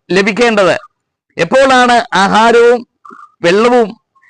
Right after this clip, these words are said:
എല്ലാം ലഭ്യമായി തീരേണ്ടതെന്ന് നമ്മുടെ ഇടയനറിയാം. ആ ഇടയനെ തക്ക സമയത്ത് പുറത്ത് കൊണ്ടുപോകും. തന്നെയല്ല, പുറത്ത് കൊണ്ടുപോകുമ്പോൾ ആ സമയത്ത് തന്നെ ഈ നല്ല ഇടയൻ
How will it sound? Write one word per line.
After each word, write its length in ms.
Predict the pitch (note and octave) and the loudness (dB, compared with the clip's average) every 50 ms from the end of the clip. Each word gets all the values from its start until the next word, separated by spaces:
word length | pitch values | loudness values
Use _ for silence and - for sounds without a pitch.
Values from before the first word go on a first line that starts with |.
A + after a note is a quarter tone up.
| _ _ _ _ _ - | _ _ _ _ _ -4
എല്ലാം 400 | D3 G#3 A#3 A#3+ B3+ B3+ A3+ G3 | -2 -2 0 0 0 -2 -2 -2
ലഭ്യമായി 420 | G3 G3+ F#3+ C4 C4 B3+ B3+ B3+ | -2 -2 0 0 0 0 0 0
തീരേണ്ടതെന്ന് 680 | - - A3+ A#3 A#3+ B3+ B3+ A#3+ B3+ A#3+ A#3+ A#3+ B3+ C4+ | 0 -2 0 0 0 0 0 0 0 0 0 0 -2 -2
നമ്മുടെ 340 | B3 A#3 A#3 B3 C4+ C4 | -2 -2 -2 0 0 0
ഇടയനറിയാം. 640 | B3+ C4 B3+ C#4 D4+ D4 C#4+ C#4+ C#4+ D#4 C#4+ A#3 - - _ _ _ - | 0 0 0 0 0 2 0 0 0 0 0 -2 -2 -6 _ _ _ -8
ആ 260 | C#3+ F#3 A3+ B3+ C4+ | -6 -4 -2 0 0
ഇടയനെ 360 | C#4 B3+ A#3+ A#3+ C4 C4 C4+ | 0 0 0 0 0 0 0
തക്ക 340 | B3+ G#3 A#3+ A#3+ G#3+ - E4 | -2 -2 -4 -4 -4 -4 -4
സമയത്ത് 360 | A3 C4+ B3 B3 B3+ A3+ C4 | -2 -2 -2 -2 -2 -2 -2
പുറത്ത് 420 | A#3+ G3 B3+ C4 B3+ A3 C#4 B3 B3 | -2 0 0 0 0 0 0 0 2
കൊണ്ടുപോകും. 640 | B3 B3+ B3 C4 A#3+ B3 B3+ B3+ A#3+ B3+ B3 C4 - - _ _ _ - - - - - _ - F3 | 2 2 2 2 2 2 2 2 2 2 0 -2 -6 -10 _ _ _ -20 -20 -20 -20 -20 _ -4 -2
തന്നെയല്ല, 600 | G3 A#3 C4 C#4+ C4+ B3+ B3 B3 B3+ C4 G4+ - - - _ _ _ _ _ _ _ _ _ _ _ _ - | -2 0 0 0 0 0 2 2 0 0 0 -4 -8 -16 _ _ _ _ _ _ _ _ _ _ _ _ -8
പുറത്ത് 320 | - A3 B3+ B3+ F#3+ B3 B3 | -4 -2 -2 -2 0 0 0
കൊണ്ടുപോകുമ്പോൾ 840 | A3 B3 B3+ C4 C4+ C4 C4+ B3+ C4 C4 C4 C4 B3+ A#3+ C4+ C4 B3+ | 0 2 2 2 2 2 2 2 2 2 2 0 0 0 2 2 2
ആ 140 | B3+ C4+ C#4 | 2 2 0
സമയത്ത് 540 | C4 - C#4 C#4 C#4 C#4 C4 G3+ C4 A#3 A3+ | 0 -2 -2 0 0 0 0 0 0 0 0
തന്നെ 300 | G#3 G3 F3+ D#3 B2 - _ - | 0 -2 -2 -4 -4 -6 _ -8
ഈ 160 | B2 C3+ D3 | -6 -4 -4
നല്ല 280 | D#3 E3+ F3 F#3+ G#3 A3 | -4 -4 -2 -2 0 0
ഇടയൻ 440 | A3 A3 G#3+ A3 A3 A3 G3 F3+ | 0 0 0 0 0 -2 -4 -6